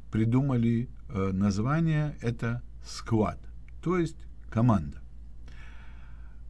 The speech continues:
А, э, да, миди, будем говорить так, э, масс-медиа,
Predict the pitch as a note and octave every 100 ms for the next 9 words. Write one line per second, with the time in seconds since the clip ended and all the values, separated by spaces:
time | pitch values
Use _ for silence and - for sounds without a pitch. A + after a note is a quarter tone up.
0 | - - - G#2+ G2+ G2 F#2+ F#2 F#2 G2+
1 | - - - - - - G#2+ A#1 A#1+ A#2+
2 | - - - - - - - - - -
3 | - - - - - - - - - -
4 | - - D3 G#2 A2+ G#2+ G2 F#2+ F#2+ A2+
5 | D3 G3 A#2+ F2 F#2 G2 G2+ G2 G#2+ G2+
6 | G2+ - E2+ D2+ - - F2 F2 F2 F2+
7 | A2+ G#2+ - G#2 F2 C2